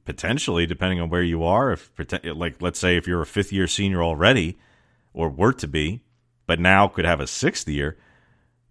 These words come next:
you might even be well into graduate school potentially.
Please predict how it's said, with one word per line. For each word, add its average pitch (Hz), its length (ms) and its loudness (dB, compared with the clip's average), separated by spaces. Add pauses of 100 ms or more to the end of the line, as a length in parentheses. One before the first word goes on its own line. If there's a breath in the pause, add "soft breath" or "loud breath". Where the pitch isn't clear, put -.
(120)
you 185 200 -2
might 98 240 4
even 95 260 0
be 92 240 0
well 101 300 0
into 92 320 -4
graduate 87 640 -2
school 78 280 -8
potentially. 71 720 -10